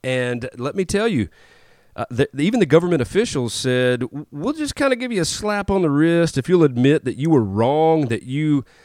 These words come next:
apologized to the government officials, that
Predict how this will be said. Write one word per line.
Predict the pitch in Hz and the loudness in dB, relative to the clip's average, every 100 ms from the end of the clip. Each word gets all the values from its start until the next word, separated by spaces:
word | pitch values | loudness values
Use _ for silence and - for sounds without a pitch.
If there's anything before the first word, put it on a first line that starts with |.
| _ | _
apologized | 101 - 143 156 131 147 147 147 - | -10 -4 0 0 0 0 2 0 -2
to | |
the | 95 | -4
government | 101 127 135 117 | 2 2 2 0
officials, | 113 - 170 - 165 156 135 | -2 2 2 4 2 2 0
that | 117 | -2